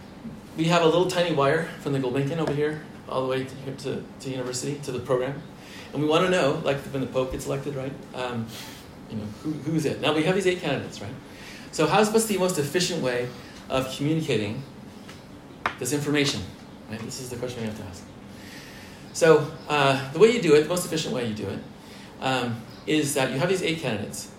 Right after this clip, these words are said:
You first, the first bit of information is you divide them in half. You got four that are definitely not, and you have another four in which the person is in. He's in that second set, right? So that's,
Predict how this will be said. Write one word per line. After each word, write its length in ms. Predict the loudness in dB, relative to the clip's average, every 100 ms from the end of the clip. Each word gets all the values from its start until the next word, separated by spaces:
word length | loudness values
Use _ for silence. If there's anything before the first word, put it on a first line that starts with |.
| -16 -8
You 100 | 0
first, 600 | 6 6 6 -2 -6 -6
the 80 |
first 180 | 4 6
bit 100 | 6
of 60 | 2
information 440 | 0 -2 -2 -4
is 300 | -2 -2 -4 -10 -14 -16 -16 -16 -10
you 140 | -6 0
divide 340 | 4 6 6
them 100 | 4
in 80 | 2
half. 400 | 0 -4 -10 -14 -16 -18 -14
You 60 | -6
got 180 | -4 -6 -12 -16 -14
four 460 | 0 4 6 4 -2 -14 -16 -16 -4 2
that 120 | 4
are 120 | 4
definitely 360 | 2 2 0 0
not, 280 | -2 -4 -10 -14 -18 -18 -18 -6
and 80 | 0
you 20 |
have 120 | 2
another 160 | 4 2
four 400 | 2 2 2 0 -8 -4
in 140 | 2 4
which 380 | 6 4 -2 -6 -16 -18 -18 -18 -18 -18 -20 -20 -18 -18 -18 -16
the 60 | -8
person 500 | -2 0 0 -2 -4
is 180 | -4
in. 200 | -4 -4 -6 -8
He's 160 | -6 -2
in 80 | 0
that 160 | 0 0
second 260 | -2 -2
set, 240 | -4 -6 -8 -14 -18 -18 -8
right? 220 | -6 -6 -8 -16 -16 0
So 120 | 4
that's, 480 | 6 6 4 0 -4